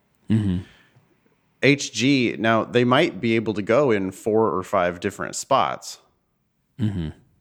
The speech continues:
Speaker 2: Ooh, that's scary, Ben. I don't wanna make four or five
Speaker 1: <laughs>
Speaker 2: worlds.
Speaker 1: Yeah, you know, and that's funny because a long time ago, that's my, that was my gut reaction, right?
Speaker 2: Right.
Speaker 1: I would say, "Oh, okay, yeah, let's see, how many, yep, they can
Speaker 2: Too
Speaker 1: go in,
Speaker 2: many
Speaker 1: like,
Speaker 2: worlds,
Speaker 1: five."
Speaker 2: don't wanna do it.
Speaker 1: Too many, yeah, don't worry, let's, let's move on, guys.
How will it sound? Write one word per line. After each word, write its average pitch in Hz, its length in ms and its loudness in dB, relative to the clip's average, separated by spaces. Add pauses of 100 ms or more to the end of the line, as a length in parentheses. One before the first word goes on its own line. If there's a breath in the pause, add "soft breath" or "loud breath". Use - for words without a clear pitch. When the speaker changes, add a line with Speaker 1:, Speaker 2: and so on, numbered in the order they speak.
(220)
Speaker 2:
Ooh, 117 240 0
that's 123 220 -2
scary, 120 400 0
Ben. 87 220 -2
I 95 100 0
don't 113 120 -2
wanna 120 180 0
make 95 200 -6
four 85 340 -4
or 80 80 -2
five 80 360 -2
Speaker 1:
<laughs> 170 100 4
Speaker 2:
worlds. 85 520 -2 (1040 loud breath)
Speaker 1:
Yeah, 175 200 4
you 127 200 2
know, 165 180 4
and 131 120 2
that's 151 180 0
funny 156 300 2
because 107 640 0 (200)
a 101 100 2
long 117 300 4
time 139 260 0
ago, 95 260 0
that's 95 500 -2 (220)
my, 95 480 -4
that 110 140 0
was 127 120 4
my 110 140 2
gut 92 180 -2
reaction, 104 600 -4 (200)
right? 113 120 6
Speaker 2:
Right. 87 100 4
Speaker 1:
I 117 120 2
would 107 160 -2
say, 98 360 -2
"Oh, 120 400 2
okay, 107 200 -8
yeah, 101 220 -4
let's 98 180 -4
see, 87 180 -8
how 98 160 -6
many, 95 320 -4
yep, 98 180 -6
they 95 240 -8
can - 220 -12
Speaker 2:
Too 180 60 0
Speaker 1:
go - 20 6
in, 170 60 4
Speaker 2:
many 156 120 0
Speaker 1:
like, 131 80 0
Speaker 2:
worlds, 117 260 2
Speaker 1:
five." - 80 -4
Speaker 2:
don't 117 120 2
wanna 104 160 0
do 87 140 -2
it. - 140 -8
Speaker 1:
Too 147 180 2
many, 110 320 0
yeah, 120 220 2
don't 135 180 0
worry, 98 260 0
let's, 117 300 -2
let's 117 200 -8
move 120 160 0
on, 92 140 0
guys. 85 300 -2